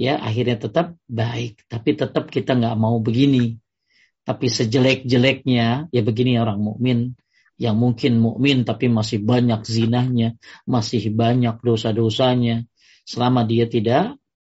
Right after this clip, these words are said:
eh, syirik akbar ya, tidak, tidak kafir, maka dia masih mendapatkan syafaat. Mudah-mudahan dengan pembelajaran ini kita jadi nggak kayak gini gitu loh. Nauzubillah, kita dapat gelar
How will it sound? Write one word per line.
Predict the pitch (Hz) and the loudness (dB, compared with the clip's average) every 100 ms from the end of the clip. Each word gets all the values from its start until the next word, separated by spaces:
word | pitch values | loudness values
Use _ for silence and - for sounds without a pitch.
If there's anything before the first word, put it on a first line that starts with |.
| _ _ 302 123 | _ _ -10 -4
eh, | 117 110 107 107 | -2 0 -2 0
syirik | - 165 170 170 | 2 2 2 -2
akbar | 131 131 - 123 117 110 | -2 -2 -2 0 0 2
ya, | 170 262 - _ _ _ | 2 0 -6 _ _ _
tidak, | - 113 110 107 113 113 | -6 0 0 0 -4 -2
tidak | 123 113 | 0 0
kafir, | 110 139 131 139 131 123 123 _ _ _ - | 0 0 0 0 0 0 -4 _ _ _ -8
maka | 113 117 | -4 -2
dia | 107 113 117 | 0 0 2
masih | 110 110 107 117 | 0 -2 -4 -2
mendapatkan | 113 110 113 110 123 - 127 110 110 110 | 0 0 -2 -2 -4 -4 -2 -2 -2 -4
syafaat. | - - 107 - 104 107 110 110 - _ _ _ _ _ _ | -4 -2 -4 -4 -6 -6 -8 -10 -14 _ _ _ _ _ _
Mudah-mudahan | 123 123 135 139 151 165 | -2 0 2 2 2 0
dengan | 135 127 123 123 117 | 0 2 2 0 -2
pembelajaran | 127 123 120 113 123 123 131 | 0 2 2 0 0 0 0
ini | 127 147 | 0 0
kita | 127 143 127 | 0 0 0
jadi | 117 | 2
nggak | 117 110 98 | 2 0 0
kayak | 110 | -2
gini | 104 139 127 113 | 0 0 2 0
gitu | 107 107 | -4 -10
loh. | 110 _ _ - _ | -14 _ _ -20 _
Nauzubillah, | - 117 107 107 113 113 139 147 | -8 -4 -4 0 2 4 4 2
kita | 139 113 123 113 | -2 -4 -2 -2
dapat | 110 113 113 | -2 -4 -2
gelar | 113 117 131 | 0 0 0